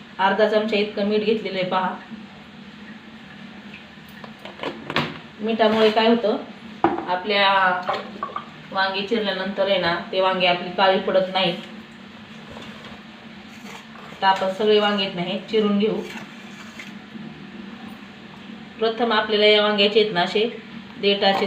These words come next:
थोडे थोडे तुकडे असे कट करून घ्यायचे आहेत, पहा, अशा पद्धतीने. आणि नंतर आपल्याला अशा वांग्याच्या चार फोडी करून घ्यायच्या आहेत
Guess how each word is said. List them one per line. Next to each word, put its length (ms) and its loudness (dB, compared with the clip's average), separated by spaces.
थोडे 240 4
थोडे 200 4
तुकडे 260 2
असे 180 2
कट 220 0
करून 300 2
घ्यायचे 240 0
आहेत, 120 -6
पहा, 180 2
अशा 200 -2
पद्धतीने. 520 -2
आणि 100 -8
नंतर 280 0
आपल्याला 300 4
अशा 180 2
वांग्याच्या 440 0
चार 200 6
फोडी 220 2
करून 240 0
घ्यायच्या 300 2
आहेत 240 0